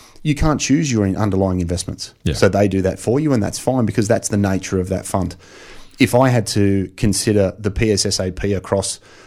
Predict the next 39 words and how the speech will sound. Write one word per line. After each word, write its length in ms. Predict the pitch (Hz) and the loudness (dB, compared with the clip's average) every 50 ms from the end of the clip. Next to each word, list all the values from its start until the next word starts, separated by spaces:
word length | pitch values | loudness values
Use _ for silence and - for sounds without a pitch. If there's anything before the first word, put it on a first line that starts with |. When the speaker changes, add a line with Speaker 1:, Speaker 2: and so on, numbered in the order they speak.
| - - - | -8 0 2
Speaker 1:
the 80 | 107 | 2
broader 360 | 98 92 98 104 107 101 95 | 4 6 6 6 6 6 4
retail 460 | 92 95 101 101 98 - - 98 95 92 | 2 2 0 0 -2 -4 -4 -4 -4 -2
market, 500 | 92 92 104 113 104 101 - 87 82 - - _ _ - | -2 -2 -2 -2 -4 -6 -8 -10 -10 -14 -18 _ _ -8
and 120 | - 98 92 | -4 -2 0
I'll 140 | 92 98 101 | 2 2 2
even 220 | 98 95 92 90 | 2 0 -2 -2
lump 320 | 92 95 95 95 - - - - _ _ - | 0 0 0 -2 -2 -4 -6 -8 _ _ -2
industry 380 | 101 101 98 98 - - - 90 | 0 0 2 0 0 -2 -4 -4
funds 320 | 87 - 95 92 90 90 | -4 -4 -2 -2 0 2
in 140 | 110 120 110 | 2 2 2
there, 180 | 92 90 92 - - _ _ _ _ _ _ _ _ _ _ _ _ _ | 0 -2 -6 -8 -14 _ _ _ _ _ _ _ _ _ _ _ _ _
when 240 | - 180 143 135 131 | 2 4 6 6 6
an 100 | 127 120 | 6 4
industry 420 | 120 123 135 131 123 - - 107 95 | 4 4 2 2 0 -2 -4 -4 -4
fund's 280 | - 110 104 101 90 | -2 -2 -2 -2 0
more 200 | 98 101 101 98 | 0 0 0 0
flexible 520 | - - 95 98 - - 95 90 98 95 92 | -2 -4 -6 -6 -6 -6 -6 -4 -4 -4 -2
than 160 | 101 95 92 | -2 -2 0
what 180 | 98 95 - | -2 -2 -2
you've 180 | 82 95 87 - | -4 -6 -4 -4
got, 360 | - 107 127 151 - - - _ _ _ _ _ _ _ _ _ | -4 -2 -2 -2 -4 -6 -12 _ _ _ _ _ _ _ _ _
you 240 | - - 98 110 110 | -10 -4 0 2 2
know 160 | 107 101 95 | 4 4 2
you've 240 | 98 98 98 90 90 | 2 2 0 0 0
got 100 | 101 98 | 0 0
to 80 | 95 | 0
question 640 | 90 - - 95 92 87 - - 92 92 92 90 - - - - - - _ - | 0 -2 -4 -4 -4 -4 -4 -4 -4 -4 -4 -6 -8 -14 -20 -20 -20 -20 _ -10
the 480 | 95 95 98 92 92 92 92 92 87 - - - - - - - - - - _ _ _ _ - | -4 0 2 2 2 2 0 0 -2 -4 -10 -18 -20 -20 -20 -20 -20 -20 -20 _ _ _ _ 2
opportunities 720 | 101 98 - 101 - - - 104 104 104 95 98 92 87 | 2 4 2 0 0 0 2 2 2 2 2 2 0 0
that 120 | 98 - - | -2 -4 -2
you 160 | 95 98 95 | 0 0 0
can 140 | 95 95 90 | 0 -4 -4
take 240 | - - 95 90 92 | -4 -4 -4 -2 -4
advantage 400 | 90 90 92 92 92 92 90 92 | -4 -2 -2 0 0 0 0 0
of 180 | 90 87 87 | -2 -2 0
within 240 | 92 87 92 90 90 | 0 0 0 0 0
this 140 | 90 85 - | 0 -2 -2
fund. 280 | - - 90 90 85 | -2 -4 -4 -6 -6